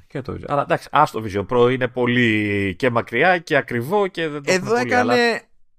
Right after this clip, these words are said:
Speaker 2: εδώ έκανε ανθιπό refresh στα ήδη υπάρχοντα Pro για να βάλει περίπου lossless.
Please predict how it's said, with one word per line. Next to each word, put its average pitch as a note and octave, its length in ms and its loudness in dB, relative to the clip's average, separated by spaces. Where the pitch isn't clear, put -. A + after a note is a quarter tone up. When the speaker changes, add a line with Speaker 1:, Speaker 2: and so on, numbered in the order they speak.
Speaker 2:
εδώ E3+ 180 2
έκανε A#3+ 240 0
ανθιπό G#3+ 460 0
refresh F#3+ 560 0
στα E3+ 260 0
ήδη A3 180 0
υπάρχοντα F3 580 0
Pro C#3+ 400 2
για D#3+ 180 -2
να D#3+ 120 2
βάλει G#3+ 240 0
περίπου A#3+ 540 0
lossless. A3 400 0